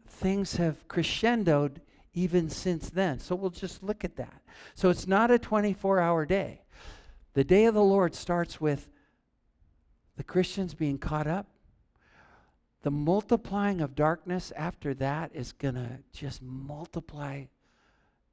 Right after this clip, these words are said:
like, like not before. And we're starting to see that, in my view,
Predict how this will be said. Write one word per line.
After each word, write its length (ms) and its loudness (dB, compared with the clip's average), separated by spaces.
like, 180 -8
like 220 -12
not 340 -10
before. 440 -12
And 140 -8
we're 120 -4
starting 420 -2
to 140 -4
see 240 -4
that, 360 -4
in 120 -8
my 220 0
view, 440 -4